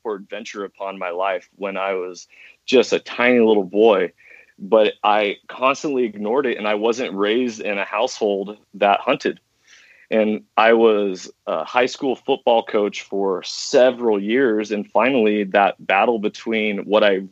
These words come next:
really and ultimately wanted to pursue and what I thought was something I wanted to pursue, uh, came to a head, and I walked away from coaching,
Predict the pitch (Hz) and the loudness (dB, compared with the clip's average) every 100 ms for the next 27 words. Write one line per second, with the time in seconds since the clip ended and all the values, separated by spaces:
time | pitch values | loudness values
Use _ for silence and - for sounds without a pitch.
0 | - 107 117 120 107 95 104 95 127 104 | -6 0 2 2 0 -2 -4 -2 -4 -2
1 | 104 101 110 101 90 92 - 117 117 104 | -2 0 0 -2 -6 -8 -4 0 2 2
2 | - _ - _ - 98 98 95 104 104 | -2 _ -20 _ -2 0 2 4 4 4
3 | - 92 92 82 - - 107 131 147 - | 4 4 2 0 -8 -2 2 4 2 -2
4 | 104 101 95 95 - 101 - 95 92 92 | -4 -4 -4 -8 -10 -10 -8 -6 -6 -6
5 | 92 87 95 87 - 95 92 90 _ _ | -8 -10 -10 -8 0 4 4 2 _ _
6 | _ _ _ - 98 90 80 - - 117 | _ _ _ -2 2 4 2 -2 2 6
7 | 113 107 95 117 139 104 - - 104 101 | 6 6 6 4 2 0 -14 -18 -14 -12
8 | 98 98 95 - 101 98 110 113 110 110 | -10 -12 -12 -4 -2 2 2 2 0 0
9 | - 107 - 110 113 - 143 | 0 -6 -6 -6 -6 -8 -10